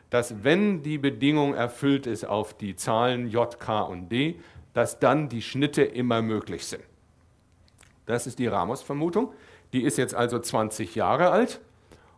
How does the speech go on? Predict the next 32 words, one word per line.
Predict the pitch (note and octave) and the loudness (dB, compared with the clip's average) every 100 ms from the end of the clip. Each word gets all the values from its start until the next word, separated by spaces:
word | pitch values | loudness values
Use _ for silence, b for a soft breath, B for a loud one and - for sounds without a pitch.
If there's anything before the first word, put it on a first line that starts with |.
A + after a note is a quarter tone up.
| _ | _
und | - D3 D#3 E3 E3 E3 - - | 2 4 6 4 -2 -6 -12 -12
nur | C3 D#3+ E3+ | 0 4 4
teilweise | E3+ B2+ B2+ C3+ A#2+ A2+ A#2+ A#2 | 4 4 4 4 4 4 2 -2
bewiesen. | A2 G#2 G#2+ D3 F#3 A#3 G3+ | -4 -4 -2 -2 -2 -2 -4
Und | - E3 E3 E3+ E3 D#3+ - | -2 4 4 4 -2 -6 -12
hier | D#3 E3 F3 | 0 6 6
ist | F3+ | 6
sozusagen | E3+ F3 E3 | 2 2 2
eine | E3+ | 2
Tabelle, | E3+ D#3+ D3+ E3 D3+ | 2 4 6 6 6
die | C3+ | 4
wir | A#2 G#2 | 2 4
aufgestellt | A#2 - A2+ C3 B2+ E3 | 2 0 -4 0 2 2
haben. | F#3 G#3+ G#3 | 4 2 2
Für | D#3 B2 | -4 -4
verschiedene | C#3 - E3+ D#3 C#3+ A#2+ | -4 -4 -4 0 0 2
Werte | C3 C3+ D3 A2+ | 4 4 2 -2
von | - C3 A#2+ A#2+ B B B | 0 0 2 -4 B B B
J | A2+ A2 C3+ D3 | -4 4 6 4
ist | D3 B2 - | -2 -6 -4
also | E2+ B2 A#2 | 0 0 0
die | B2 | -4
Anzahl | B2 A#2 B2+ B2+ A2+ | 0 0 0 2 2
der | A2 G#2+ | 2 0
Objekte | G#2 D3+ G#3 - E3+ | 2 2 2 0 0
und | C#3 B2+ | 0 -2
K | - C3+ C#3 | 2 6 6
ist | B2 - | 4 -2
die | B2+ | -2
Anzahl | A#2+ B2 A#2 | -2 0 0
der | G#2 G2 | 2 0
Schnitte. | - D#3+ G#3 A3 | 0 0 4 2